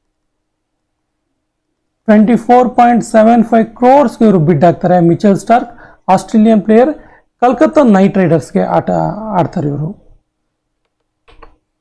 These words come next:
ಎರಡ್ ಸಾವಿರದ ಇಪ್ಪತ್ನಾಲ್ಕರ ಐ ಪಿ ಎಲ್ ಕ್ರಿಕೆಟ್‌ನಲ್ಲಿ ಚೆನ್ನೈ ಸೂಪರ್ ಕಿಂಗ್ಸ್ ತಂಡದ ಮಾಲೀಕತ್ವವನ್ನು ಪಡೆದವರು ಯಾರು? ತಂಡಗಳ ಮಾಲೀಕತ್ವ ಕೂಡ ಇಂಪಾರ್ಟೆಂಟ್ ಆಗುತ್ತೆ.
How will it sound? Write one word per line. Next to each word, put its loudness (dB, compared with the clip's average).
ಎರಡ್ 2
ಸಾವಿರದ 2
ಇಪ್ಪತ್ನಾಲ್ಕರ 0
ಐ 2
ಪಿ -2
ಎಲ್ -2
ಕ್ರಿಕೆಟ್‌ನಲ್ಲಿ 0
ಚೆನ್ನೈ 0
ಸೂಪರ್ -2
ಕಿಂಗ್ಸ್ 0
ತಂಡದ 0
ಮಾಲೀಕತ್ವವನ್ನು 2
ಪಡೆದವರು 0
ಯಾರು? -10
ತಂಡಗಳ 2
ಮಾಲೀಕತ್ವ 2
ಕೂಡ 0
ಇಂಪಾರ್ಟೆಂಟ್ -2
ಆಗುತ್ತೆ. -8